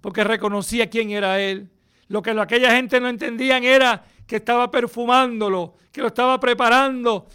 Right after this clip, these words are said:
porque era lo que Cristo iba a pasar. La palabra profética, cuando viene de parte de Dios, se cumple en conformidad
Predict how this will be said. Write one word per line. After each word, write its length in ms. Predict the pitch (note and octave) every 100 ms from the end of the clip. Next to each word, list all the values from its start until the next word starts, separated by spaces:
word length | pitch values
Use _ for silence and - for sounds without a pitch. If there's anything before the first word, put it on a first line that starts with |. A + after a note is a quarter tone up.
| _ -
porque 340 | A3+ - A3
era 140 | A#3
lo 120 | A#3 A3+
que 200 | A3+ A3+
Cristo 1300 | A#3+ C4 C#4 C4 - - - A#3+ B3 A#3 F#3 - _ _ _ _ _ _
iba 260 | G#3 G#3+ G#3+
a 60 |
pasar. 560 | G#3 F#3 G3+ G3+ F#3+ E3 _ _ _
La 300 | G#3 G#3+ G3+
palabra 540 | G3+ A3 A#3+ A#3+ A#3
profética, 920 | A#3 A3 - A#3+ B3 E3 A#3 D4 A#3 G#3+ _ _
cuando 280 | - G#3+ G#3
viene 360 | G3 A#3+ A#3+ A3+
de 120 | G#3
parte 560 | G3+ A#3 A3+ A#3 A3 G3+
de 100 | F#3
Dios, 460 | G#3+ A#3+ C4 - - _
se 340 | - - G3+ -
cumple 420 | C4 B3 G#3+ A#3
en 100 | A3+
conformidad 920 | A3+ A3 A3 A3+ F#3+ F#3 G#3+ A#3+